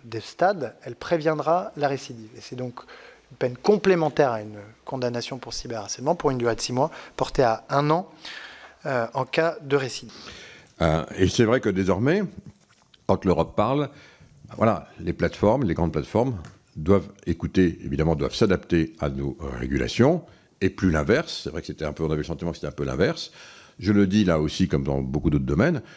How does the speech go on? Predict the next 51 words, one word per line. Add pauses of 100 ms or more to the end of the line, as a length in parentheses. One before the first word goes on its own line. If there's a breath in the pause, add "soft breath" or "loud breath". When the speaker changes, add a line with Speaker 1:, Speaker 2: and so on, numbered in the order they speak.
(500 loud breath)
Speaker 2:
nous
sommes
un
continent
qui
est
évidemment (440 loud breath)
ouvert
aux
autres, (200)
mais
désormais
nous
avons
des
conditions. (500 soft breath)
Et
si
on
respecte
ces
conditions, (180)
on
est
les
bienvenus. (520 loud breath)
Et
si
on
ne
les
respecte
pas, (100)
on
ne
peut
pas
opérer
sur
le
marché
intérieur. (960 loud breath)
Speaker 1:
Je
veux
attirer
votre
attention
sur
le
fait
que